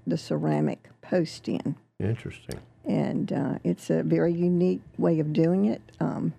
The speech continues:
Speaker 1: it can be done. There's, there's just too many things there, and hopefully we can get into a little bit about the meridians and how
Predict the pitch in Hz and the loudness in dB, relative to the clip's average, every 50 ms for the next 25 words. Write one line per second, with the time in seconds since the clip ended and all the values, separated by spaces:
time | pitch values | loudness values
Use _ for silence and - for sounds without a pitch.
0 | - - - - - - - 170 170 160 160 170 165 156 156 160 151 156 160 170 | -12 -4 -4 -4 -4 2 2 4 4 4 4 2 0 2 2 2 2 4 2 2
1 | 190 214 220 - - - - - - - _ - _ _ _ _ _ _ _ - | 2 0 0 -2 -12 -20 -20 -20 -20 -20 _ -20 _ _ _ _ _ _ _ 2
2 | 175 175 165 - - - - - - 214 190 190 180 180 - - 196 180 - - | 4 4 2 0 -6 -16 -20 -12 -2 2 2 2 2 2 0 -2 -2 -2 -2 -6
3 | - - - 208 196 190 180 170 165 - 175 170 165 160 - - - 175 165 156 | -4 0 2 4 4 4 2 2 0 0 0 0 0 0 -2 -2 0 0 2 2
4 | 156 151 139 156 151 - - 208 - - - - 165 165 - 202 - - - 196 | 0 0 0 0 -2 0 -2 -2 -2 -2 -2 -2 -2 0 0 -4 -4 -2 -2 0
5 | 180 170 170 - 170 170 170 165 165 165 156 170 175 180 185 175 175 165 156 160 | 0 2 2 2 2 2 2 2 2 2 2 2 2 2 2 2 2 2 2 2
6 | 147 - - 160 160 156 151 151 170 180 165 156 156 147 147 151 - - 147 156 | 2 2 2 2 2 4 4 4 4 4 4 2 0 0 0 -2 -2 -2 0 0
7 | 156 156 - 190 170 156 147 147 165 | 0 0 0 0 0 2 0 0 -2